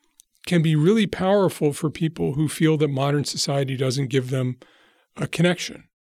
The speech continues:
You know, in some ways we see this in Western societies. We used to see it with Masons, right, and, and with Elks and all the fraternal groups, and you have some business clubs and cities and things like that. That's not an unusual thing for people to,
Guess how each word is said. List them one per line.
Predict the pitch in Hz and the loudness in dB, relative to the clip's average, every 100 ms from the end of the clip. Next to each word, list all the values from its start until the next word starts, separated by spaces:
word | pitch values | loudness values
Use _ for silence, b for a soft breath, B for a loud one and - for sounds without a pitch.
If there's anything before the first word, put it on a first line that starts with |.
| _ _ | _ _
You | - 214 | -4 0
know, | 196 | 2
in | 202 | 2
some | - 262 | 2 4
ways | 269 160 | 4 2
we | 175 | 2
see | - 180 | 2 2
this | 175 - | 2 2
in | 147 | 2
Western | 147 - 160 | 0 0 -2
societies. | - 139 151 143 139 135 | -2 -2 -2 -2 -2 -4
We | |
used | 135 - | -4 -4
to | |
see | - 160 | -2 -2
it | 160 | -2
with | 135 | -2
Masons, | 131 135 - 151 143 139 - b b b b b b _ | 0 2 2 2 0 -2 -8 b b b b b b _
right, | 147 135 139 | -2 0 0
and, | 131 147 | 0 0
and | 131 123 | -2 -2
with | 123 | -4
Elks | 160 139 147 - | -2 -2 -2 -4
and | 147 | -2
all | 131 | 0
the | 131 | 0
fraternal | 127 156 - 147 135 - _ _ | -2 -4 0 0 0 -4 _ _
groups, | 233 226 - - | 2 2 0 0
and | 143 | 2
you | 131 | 2
have | 139 131 | 0 -2
some | - 127 | -2 0
business | 156 151 156 131 | 2 4 4 2
clubs | - 139 135 123 | 0 0 0 0
and | 127 123 | 0 0
cities | 117 196 180 156 139 | 2 2 4 2 0
and | 143 127 | 0 2
things | 160 147 | 2 2
like | 139 - | 0 0
that. | 143 143 B B B B _ | -2 -2 B B B B _
That's | 185 185 - | -2 0 -2
not | 190 180 | 0 2
an | 160 | 4
unusual | 147 143 147 175 156 156 139 | 4 4 4 4 4 2 2
thing | 127 147 135 123 | 2 0 0 -2
for | 151 127 | -4 -4
people | 151 139 139 120 | -2 -4 -4 -6
to, | 120 123 | -4 -6